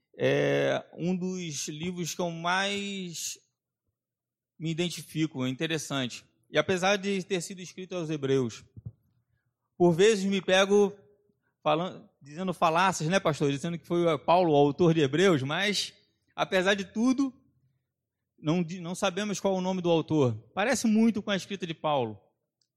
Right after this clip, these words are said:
Mas é interessante como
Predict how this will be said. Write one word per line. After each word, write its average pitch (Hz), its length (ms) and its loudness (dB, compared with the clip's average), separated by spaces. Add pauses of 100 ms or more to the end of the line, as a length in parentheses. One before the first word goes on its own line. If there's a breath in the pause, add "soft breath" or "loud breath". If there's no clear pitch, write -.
(640)
Mas 151 1040 0 (140)
é 165 100 -4
interessante 202 480 0
como 190 480 -2